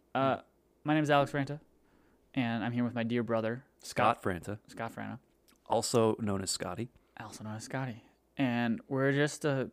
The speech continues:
Speaker 1: couple of nerds who do nerdy things. We play many board games.
Speaker 2: Mm-hmm.
Speaker 1: We watch many movies.
Speaker 2: Mm-hmm.
Speaker 1: We play D and D.
Speaker 2: Mm-hmm.
Speaker 1: We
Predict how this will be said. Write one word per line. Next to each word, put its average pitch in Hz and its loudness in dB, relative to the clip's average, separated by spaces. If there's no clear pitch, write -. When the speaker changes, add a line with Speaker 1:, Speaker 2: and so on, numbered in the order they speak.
Speaker 1:
couple 160 2
of 147 0
nerds 160 2
who 139 0
do 139 0
nerdy 147 0
things. 143 -2
We 120 -2
play 120 -2
many 135 4
board 117 2
games. 98 -12
Speaker 2:
Mm-hmm. 95 -18
Speaker 1:
We 107 -2
watch 104 0
many 107 -4
movies. 104 -6
Speaker 2:
Mm-hmm. 92 -12
Speaker 1:
We 165 -2
play 208 6
D 190 6
and 147 6
D. 113 4
Speaker 2:
Mm-hmm. 98 -4
Speaker 1:
We 104 2